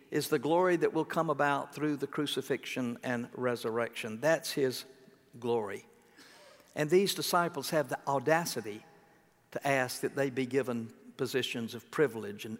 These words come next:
and prominence in the kingdom. And you have to wonder, did they not understand the words of Jesus any better than that at that time? They were part of the inner circle. Did they not hear him say that the greatest in the kingdom will be those who are the least, those who serve?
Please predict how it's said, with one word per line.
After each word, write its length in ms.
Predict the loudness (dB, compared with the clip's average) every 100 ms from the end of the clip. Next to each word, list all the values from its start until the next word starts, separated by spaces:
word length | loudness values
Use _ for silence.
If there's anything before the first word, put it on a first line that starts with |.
| -8
and 180 | -10 -2
prominence 680 | 2 2 0 -6 -8 -10 -10 -20 _ _ _ -6
in 180 | -4
the 80 | -4
kingdom. 520 | -6 -6 -6 -8 -12 -6
And 160 | 0
you 120 | 0
have 220 | 0 -4 -4
to 80 |
wonder, 440 | -2 0 0 -2 -4 -12 -20 -2
did 160 | 0 4
they 160 | 4
not 240 | 6 2 0
understand 560 | 0 0 0 0 0 -2
the 80 |
words 300 | 0 0 0
of 120 | -6 -4
Jesus 500 | -4 -2 -2 -4 -6
any 180 | -4 -4
better 340 | -2 -2 -2
than 200 | -6 -6
that 280 | -6 -4 -6 -10
at 140 | -10
that 220 | -6 -8 -8
time? 340 | -6 -6 2
They 100 | 6
were 120 | 6
part 280 | 6 2 2
of 60 | 2
the 140 | 0
inner 220 | 0 0
circle. 500 | -2 0 -2 -2 -6 -8 -20 -20 -20 2 8
Did 140 | 10
they 140 | 8
not 220 | 8 4 4
hear 200 | 4 4
him 120 | 2
say 380 | 6 8 8 8
that 200 | 4 0
the 80 |
greatest 480 | 2 6 8 6 4
in 120 | 0
the 60 | 0
kingdom 420 | 0 0 0 -2
will 100 | -2
be 160 | 0 2
those 340 | 4 6 4
who 120 | 4
are 60 | 4
the 100 | 4
least, 400 | 2 2 0 0
those 260 | 2 2 0
who 100 | -4
serve? 480 | -2 -2 0 -2